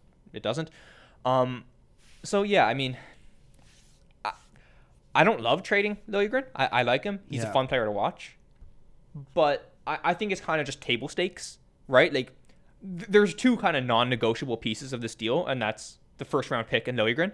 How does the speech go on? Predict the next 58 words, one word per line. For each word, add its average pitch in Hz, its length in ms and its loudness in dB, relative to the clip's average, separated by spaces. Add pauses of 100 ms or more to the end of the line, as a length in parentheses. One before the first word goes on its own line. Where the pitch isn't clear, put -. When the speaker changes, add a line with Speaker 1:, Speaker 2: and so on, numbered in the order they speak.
Speaker 1:
and 135 120 0
then 131 120 -2
we 131 80 0
need 120 120 -4
to - 100 -4
add 117 160 0
Speaker 2:
Yeah. 113 100 -4
Speaker 1:
more, 135 280 -6
of - 80 -20
course. - 340 -8 (560)
Speaker 2:
Mm-hmm. 117 300 -4 (120)
Speaker 1:
Right? 151 240 -4 (120)
But 156 120 -2
I 139 80 2
think 143 240 -6
those 143 200 2
two 139 100 0
are 120 80 2
just, - 160 -8
like, 98 220 -10 (800)
it's 156 120 -4
like 165 120 0
the 170 140 0
ante 113 360 0
at 104 80 -4
a 104 40 -6
poker 98 240 -6
table. 67 280 -10 (960)
Speaker 2:
Yeah, 190 320 2
I, 160 220 2
that's 277 340 0
the 165 100 -2
reality, 135 420 4
is 117 160 -4
you're 160 80 0
not 165 320 0
getting 123 540 2 (320)
a 127 80 -2
high, 147 340 4
high-end 127 520 2
defenseman 117 680 -6 (340)
for 185 220 -2
things 196 340 -2
that 170 140 -2
you're 160 180 -2
going 165 280 -2
to 160 40 2
be 139 160 -4
entirely 143 500 0
comfortable 139 400 -6
giving 123 280 -4
away. 120 380 -2
And 113 100 -4
I'll 202 100 -6
tell 202 140 -6
you 127 80 -4
the 107 100 -8
truth, 110 320 -6